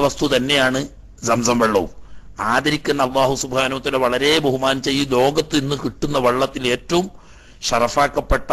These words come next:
വെള്ളമാണ് സംസം വെള്ളം. ഹബീബായ സ-, നബി സല്ലല്ലാഹു അലൈഹി വസല്ലം തങ്ങളുടെ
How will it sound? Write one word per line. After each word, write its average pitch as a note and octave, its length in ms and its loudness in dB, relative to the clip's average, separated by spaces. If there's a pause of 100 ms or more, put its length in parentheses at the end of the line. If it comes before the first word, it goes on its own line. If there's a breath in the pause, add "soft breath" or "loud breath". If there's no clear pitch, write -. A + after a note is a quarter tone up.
വെള്ളമാണ് B2 560 4 (120)
സംസം A#2 420 -2
വെള്ളം. A#2 240 0 (400 soft breath)
ഹബീബായ C3 520 0 (100)
സ-, - 180 -4
നബി A2+ 200 -8
സല്ലല്ലാഹു D3 380 4
അലൈഹി C3 140 0
വസല്ലം B2+ 240 -2 (100)
തങ്ങളുടെ B2 420 -2